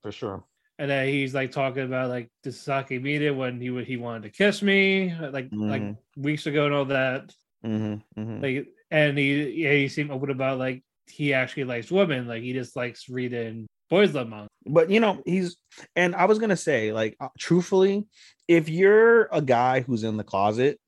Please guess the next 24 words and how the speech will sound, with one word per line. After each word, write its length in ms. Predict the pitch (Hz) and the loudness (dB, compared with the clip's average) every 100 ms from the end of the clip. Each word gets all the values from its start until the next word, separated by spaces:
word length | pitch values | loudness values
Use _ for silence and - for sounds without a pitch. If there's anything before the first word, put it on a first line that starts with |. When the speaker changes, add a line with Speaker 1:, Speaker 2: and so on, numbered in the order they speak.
| _ _ - | _ _ 2
Speaker 1:
this 220 | 160 160 | 2 4
may 400 | 139 139 147 165 | 2 4 4 4
or 120 | 143 | 2
may 180 | 131 127 | 2 2
not 340 | 120 117 107 | 2 0 -2
be 300 | 113 113 110 | -2 0 -2
the 120 | 107 107 | -4 -4
show 260 | 113 104 | 0 0
for 100 | - | 0
you. 320 | 104 120 98 95 | -2 -2 -2 -6
It 100 | 117 | 0
may 200 | 120 147 | 4 4
be 100 | 151 | 2
the 80 | 120 | 0
show 180 | 117 107 | 0 -2
for 80 | |
you 80 | 110 | -2
because 240 | 117 117 113 | -2 0 0
it'll 120 | 113 | 0
probably 260 | 139 160 135 | 2 2 2
help 240 | 139 139 | 0 0
you, 260 | 113 110 110 - | -6 -8 -12 -12
you 140 | 123 | -10
know, 200 | 107 117 | -8 -10